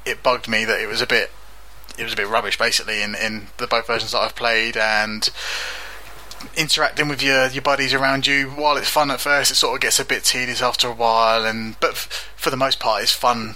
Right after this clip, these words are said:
and satisfying and sort of cathartic, building up a, you know, collection of fossils and stuff. Um, I would definitely recommend the,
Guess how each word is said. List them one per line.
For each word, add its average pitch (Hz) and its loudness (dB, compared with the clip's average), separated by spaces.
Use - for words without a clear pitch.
and 120 0
satisfying 117 0
and 113 -4
sort - 0
of - -16
cathartic, 104 0
building 120 2
up 120 0
a, 104 2
you 113 -8
know, 98 -8
collection - 0
of 101 -12
fossils 107 -2
and 101 0
stuff. - 0
Um, 135 2
I 185 6
would 175 -4
definitely 151 0
recommend 165 0
the, 151 0